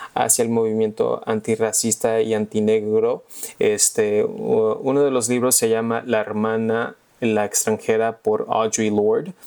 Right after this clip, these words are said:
Eh, también in-, mencionan, este, autobiografía de Angela Davis. Eh, también Entre el mundo y yo, por Ta-Nehisi Coates, y Mujeres, raza y clase, por Angela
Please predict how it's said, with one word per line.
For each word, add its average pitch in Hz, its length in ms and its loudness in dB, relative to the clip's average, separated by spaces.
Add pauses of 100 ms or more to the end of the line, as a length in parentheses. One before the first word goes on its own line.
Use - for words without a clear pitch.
(300)
Eh, 104 380 2
también 110 300 0
in-, 110 200 -6 (180)
mencionan, 110 1160 0 (100)
este, 110 340 0
autobiografía 107 840 -2
de 110 240 -4
Angela 107 420 0
Davis. 120 600 0 (340)
Eh, 107 480 0 (140)
también 117 520 0
Entre 110 360 0
el 107 80 -2
mundo 110 380 0
y 107 100 -2
yo, 117 180 2
por - 160 -4
Ta-Nehisi 113 540 -2
Coates, - 720 0
y 117 440 2
Mujeres, 117 840 0
raza 110 360 0
y 107 60 2
clase, 113 440 0
por 110 260 -2
Angela 107 420 0